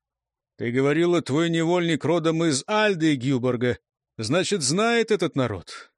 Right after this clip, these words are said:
Пусть он спросит этого человека, кто такой и зачем пришёл.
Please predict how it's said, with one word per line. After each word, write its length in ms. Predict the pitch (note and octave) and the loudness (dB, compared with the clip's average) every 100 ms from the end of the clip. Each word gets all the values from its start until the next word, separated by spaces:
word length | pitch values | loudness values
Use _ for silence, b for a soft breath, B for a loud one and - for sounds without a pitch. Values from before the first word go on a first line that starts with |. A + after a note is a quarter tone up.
| _ _ | _ _
Пусть 300 | C3 D#3 - | 0 0 2
он 120 | D#3+ | 0
спросит 500 | C#3+ - F3 G3 - | 0 0 2 2 0
этого 280 | C#3+ C3+ C3+ | -2 0 -2
человека, 600 | - C#3 C#3+ D#3 F#3+ D#3+ | 0 0 2 2 2 0
кто 200 | C#3 E3 | 0 0
такой 460 | D#3 D#3 - F#3 F#3 | 0 0 2 2 4
и 20 | |
зачем 420 | C#3+ D3+ F3 E3+ | 2 0 0 -2
пришёл. 560 | D3+ D#3 - A#2+ F2 | -2 -4 -4 -6 -6